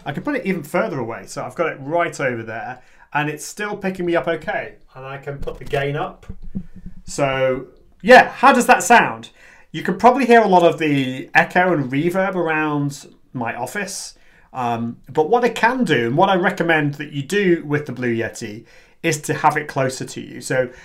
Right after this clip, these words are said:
have it on the cardioid and put the gain, the gain right down. So I've got a gain right at the, at the lowest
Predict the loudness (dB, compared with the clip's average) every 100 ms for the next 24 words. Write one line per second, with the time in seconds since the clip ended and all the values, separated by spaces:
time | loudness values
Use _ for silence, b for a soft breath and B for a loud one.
0 | B 4 6 4 2 6 6 8 4 -2
1 | -6 -8 -12 -12 -12 -12 -20 -12 -4 -4
2 | -4 -10 -14 -16 -20 -18 -16 -14 -16 -18
3 | -20 -10 6 8 8 6 10 12 12 8
4 | 4 -2 -10 -20 -20 -20 -20 -16 -16 -6
5 | 0 2 0 0 -2 -2 -4 -4 -2 -4
6 | -2 -2 0 -2 0 -4 0 2 2 0
7 | -2 -2 -2 -4 -10 -12 _ -12 -8 -4
8 | 0 0 2 -2 -6 -16 -20